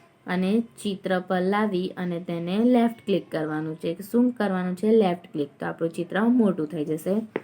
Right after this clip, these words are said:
સ્ટેટસ બાર પર ઝૂમ સ્લાઇડર પર જુઓ, તે બસો ટકા ઝૂમ બતાવે છે, બરાબર છે?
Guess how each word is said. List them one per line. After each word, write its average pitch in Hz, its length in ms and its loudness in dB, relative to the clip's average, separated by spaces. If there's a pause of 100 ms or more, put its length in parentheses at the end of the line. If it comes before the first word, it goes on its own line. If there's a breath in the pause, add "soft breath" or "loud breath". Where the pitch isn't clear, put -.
(440 loud breath)
સ્ટેટસ 202 540 0
બાર 190 200 0
પર 185 240 -2
ઝૂમ 190 360 -2
સ્લાઇડર 185 440 0
પર 170 180 -4
જુઓ, 214 440 2
તે 185 240 -2
બસો 185 680 0 (520 soft breath)
ટકા 175 260 2
ઝૂમ 190 440 2
બતાવે 151 420 2
છે, 139 140 -10
બરાબર 269 380 4
છે? 277 160 -6